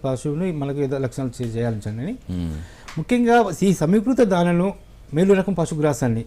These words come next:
Speaker 1: మినరల్ మిక్చర్ని రెగ్యులర్గా వాడడం వలన ఈ ఏదైతే ఖనిజ లవణాలు క-, ఉస్-, మన హార్మోన్స్ ఉత్పత్తి, ఈ ఎదకొచ్చే హార్మోన్స్ ఉత్పత్తి కావాల్సిన లవణాలు ఉంటాయి, అది ఉత్పత్తి అయ్యి రెగ్యులర్గా ఎదకొస్తూ ఉంటుంది.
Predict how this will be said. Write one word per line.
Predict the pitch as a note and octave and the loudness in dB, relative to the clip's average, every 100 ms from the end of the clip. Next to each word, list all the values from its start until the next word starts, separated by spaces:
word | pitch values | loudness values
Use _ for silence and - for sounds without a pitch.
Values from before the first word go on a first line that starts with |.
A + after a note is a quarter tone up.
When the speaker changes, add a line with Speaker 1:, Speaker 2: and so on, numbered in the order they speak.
| - - - - - | -10 -20 -20 -20 -4
Speaker 1:
మినరల్ | F#3 G3 G3+ G3 | 4 6 8 8
మిక్చర్ని | E3 - A#2+ G#2+ - - - - | 6 4 0 -2 -8 -18 -20 -12
రెగ్యులర్గా | C#3 E3+ F3+ A#3+ A3 | -6 -2 4 4 6
వాడడం | F#3 F3 F3+ F3 | 4 4 2 0
వలన | D#3 F#3+ G3+ B2 - - - - - | 0 0 -2 -6 -14 -20 -20 -12 -2
ఈ | D3+ | 2
ఏదైతే | D3+ C#3+ D3 F#3 F#3+ G3 | 2 2 2 2 2 0
ఖనిజ | E3+ D#3+ E3 | 0 0 2
లవణాలు | F3 F3 E3+ E3+ E3+ E3+ - - | 2 4 4 4 2 0 -4 -4
క-, | |
ఉస్-, | C#3+ C#3+ C3+ C3+ C3 | -2 -2 -2 -4 -4
మన | A#2+ B2+ B2+ B2 A#2 - - - | -6 -2 -2 -2 -6 -14 -20 -8
హార్మోన్స్ | - D3+ F3 F3+ | 0 2 2 2
ఉత్పత్తి, | D#3+ - E3 D#3+ | -2 0 0 2
ఈ | C#3 A#2+ | -2 0
ఎదకొచ్చే | C3+ B2+ D#3 F3 E3+ | 2 4 4 2 2
హార్మోన్స్ | D3+ D#3 D#3+ | 2 2 -2
ఉత్పత్తి | D3 - D3+ | -2 -2 -2
కావాల్సిన | D3 C#3 C#3+ C#3 | -2 -2 -2 -2
లవణాలు | B2+ C#3 C#3+ | -2 0 -2
ఉంటాయి, | C3+ B2 E3+ | -2 -2 -2
అది | C3 | -2
ఉత్పత్తి | A#2+ - E3+ - | -6 -4 -4 -2
అయ్యి | C#3 E3+ | -4 -2
రెగ్యులర్గా | E3 D3+ G3 G3 | -2 2 4 4
ఎదకొస్తూ | D#3 D#3 C#3+ - C#3+ | 4 2 -2 -4 -4
ఉంటుంది. | B2+ C3+ A#3 | -4 -4 -6